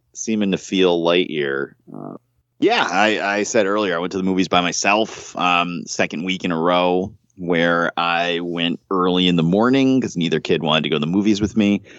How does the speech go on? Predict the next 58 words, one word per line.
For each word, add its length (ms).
Colin 360
had 160
mentioned 580
wanting 260
to 60
go 160
see 240
this, 200
and 140
then 120
when 100
it 80
was 100
time 240
to 80
actually 320
leave 200
the 80
house 280
and 140
go, 200
he 140
was 140
not 160
interested. 680
So, 320
uh, 60
I 260
ended 160
up 80
going 200
by 60
myself. 540
I 80
had 220
yet 220
another 540
five 300
dollar 320
off 160
coupon 480
from 160
Fandango, 840
so, 520
uh, 420
it 60
was 160
only 140
about 180
four 240
bucks 300
for 120
me 120
to 80
go, 240
which 180
was 100
sweet. 440